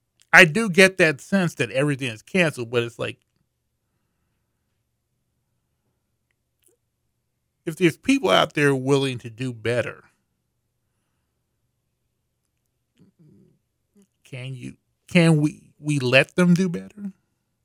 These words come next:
If, if people legitimately out there want, want to do better, if they, if they show up, whatever the fuck they show up, and you say, "Hey, I want to do better." The motherfucker that I was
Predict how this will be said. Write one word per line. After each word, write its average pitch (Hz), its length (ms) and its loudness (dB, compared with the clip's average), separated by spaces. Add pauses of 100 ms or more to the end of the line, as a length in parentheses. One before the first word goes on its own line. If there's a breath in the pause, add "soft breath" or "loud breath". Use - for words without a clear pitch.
(280)
If, 165 160 2
if 214 180 0
people 311 380 4
legitimately 185 1080 4
out 139 320 4
there 135 240 2
want, 131 420 -4
want 139 320 -2 (440)
to 170 80 4
do 143 160 4
better, 120 260 0
if 120 120 -16
they, 170 160 8
if 160 220 2
they 190 400 2 (840)
show 180 560 4
up, 156 260 4
whatever 143 340 4
the 123 80 -4
fuck 127 320 -2
they 123 140 0
show 123 340 -2
up, 113 220 -2
and 151 180 -8
you 139 120 -2
say, 135 180 0
"Hey, 131 320 2 (1700)
I 147 240 8
want 143 480 2
to 147 100 2
do 131 160 0
better." 110 400 2
The 123 120 -2
motherfucker 165 500 6
that 151 200 8
I 151 40 8
was 139 680 2